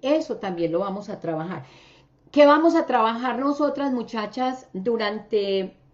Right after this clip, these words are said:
esta cuarentena? ¿Qué más vamos a trabajar? Es como el espejo, exactamente, la percepción es como el espejo. Me gusta esa definición, Adriana.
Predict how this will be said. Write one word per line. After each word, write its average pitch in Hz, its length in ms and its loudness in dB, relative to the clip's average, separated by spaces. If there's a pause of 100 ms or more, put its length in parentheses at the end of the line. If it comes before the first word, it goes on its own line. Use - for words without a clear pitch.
(420)
esta 254 320 0
cuarentena? 196 920 0 (800)
¿Qué 240 160 -2
más 262 520 0
vamos 233 340 -4
a 233 80 -6
trabajar? 175 640 -4 (840)
Es 254 180 2
como 311 240 2
el 262 120 6
espejo, 214 920 0
exactamente, 240 960 0
la 208 260 2
percepción 240 960 0
es 226 180 -4
como 254 260 -2
el 190 100 -2
espejo. 185 840 -4
Me 220 160 -4
gusta 247 380 -2
esa 269 200 0
definición, 196 800 -2
Adriana. 190 500 -2